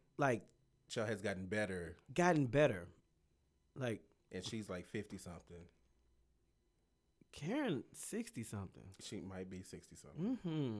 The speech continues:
Speaker 1: <laughs> She's,
Speaker 2: <laughs>
Speaker 1: she's there. Um, Karen is, is, wow. Like, I, I'm just thinking about, um, a lo-, some of her performances. Like, she's, she's ridiculous. Um,
Speaker 2: And I'm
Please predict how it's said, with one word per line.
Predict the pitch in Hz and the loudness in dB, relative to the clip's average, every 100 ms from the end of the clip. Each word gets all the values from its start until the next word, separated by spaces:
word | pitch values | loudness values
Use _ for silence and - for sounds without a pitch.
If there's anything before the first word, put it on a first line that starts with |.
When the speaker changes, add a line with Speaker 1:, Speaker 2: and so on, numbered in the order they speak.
| 104 | -6
Speaker 1:
<laughs> | - - | -14 -6
She's, | - - 254 233 - 339 - - 302 | -2 2 4 4 6 4 4 2 -2
Speaker 2:
<laughs> | - - | -2 -14
Speaker 1:
she's | - 202 247 | -6 -2 -2
there. | 226 202 190 120 98 - - - - | 2 6 8 6 2 -6 -18 -16 -2
Um, | 160 147 135 120 113 - | 4 6 6 4 -2 -4
Karen | 180 202 220 196 175 - | 2 6 6 4 2 4
is, | 127 117 110 - - - _ _ - | 6 6 4 -2 -8 -12 _ _ 4
is, | 123 127 110 107 - - - _ _ - | 6 8 4 -2 -8 -10 -14 _ _ -6
wow. | 107 101 90 90 101 | -2 0 -2 -4 -6
Like, | - 104 | -6 -2
I, | 120 127 | 2 2
I'm | 127 | 2
just | 139 - | -2 2
thinking | 135 120 | 4 6
about, | 113 107 - - - - - | 4 2 -2 -12 -20 -20 -2
um, | 113 110 101 95 92 101 - _ - | 4 4 4 -2 -4 -8 -16 _ 0
a | 113 | 0
lo-, | - | 2
some | - 123 | 2 4
of | 110 | 6
her | 113 104 | 6 4
performances. | 104 98 107 107 98 98 92 90 - | 2 -2 0 0 -2 -4 -6 -8 -8
Like, | 101 92 | -6 -6
she's, | - 107 104 98 - _ _ | -4 -2 -4 -6 -12 _ _
she's | - 110 110 | -10 -8 -6
ridiculous. | 104 117 - 87 113 - _ _ _ _ _ | -4 -6 -6 -10 -10 -14 _ _ _ _ _
Um, | 98 98 92 57 67 104 - - - | -4 -2 -4 -6 -12 -14 -20 -20 -6
Speaker 2:
And | 117 | -2
I'm | 120 131 123 | -2 -2 -6